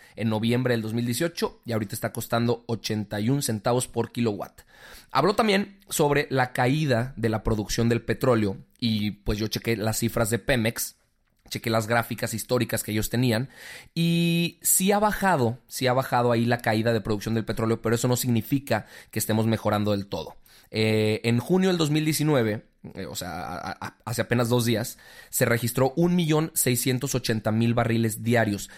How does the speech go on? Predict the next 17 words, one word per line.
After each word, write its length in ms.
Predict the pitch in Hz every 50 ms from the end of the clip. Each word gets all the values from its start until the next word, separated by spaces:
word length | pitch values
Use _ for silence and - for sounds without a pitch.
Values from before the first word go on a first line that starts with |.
| - _
Pero 160 | - - 147 147
si 140 | 143 151
checamos 400 | 139 - 147 - 165 170 190 -
el 100 | - 156
mismo 380 | 151 160 170 165 180 180 170 -
periodo 600 | - 170 151 170 170 165 147 120 113 107 113 - - _ _
del 280 | - 104 101 101 104
año 240 | 101 110 117 123 131
pasado, 520 | 131 - 156 147 - 156 135 117 110 110 -
es 180 | - 113 - -
un 180 | 123 120 120 117
diez 300 | 117 120 120 123 123 -
punto 400 | - - 123 120 117 120 - 113
ocho 260 | 113 107 - 120 -
por 140 | - 107 104
ciento 320 | - 110 107 104 - 107
menos. 460 | 104 104 95 85 85 - - - -